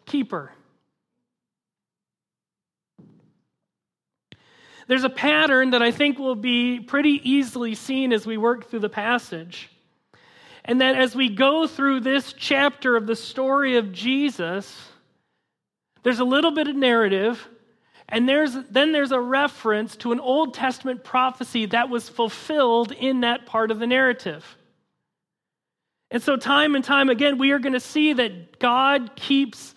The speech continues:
his promises. And as a part of that, we're gonna see his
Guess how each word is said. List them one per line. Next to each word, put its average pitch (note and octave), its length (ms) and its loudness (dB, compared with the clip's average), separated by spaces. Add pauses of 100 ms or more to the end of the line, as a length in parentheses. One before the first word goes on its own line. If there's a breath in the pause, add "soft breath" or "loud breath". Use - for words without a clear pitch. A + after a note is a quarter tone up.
(140 soft breath)
his B3+ 540 -4 (220 loud breath)
promises. A#3 960 -2 (2750 loud breath)
And B3+ 80 -2
as C4 120 2
a B3+ 60 -4
part C#4 240 2
of C4+ 100 2
that, B3+ 120 2
we're C4 140 0
gonna B3+ 180 0
see C4+ 380 0
his B3+ 360 -2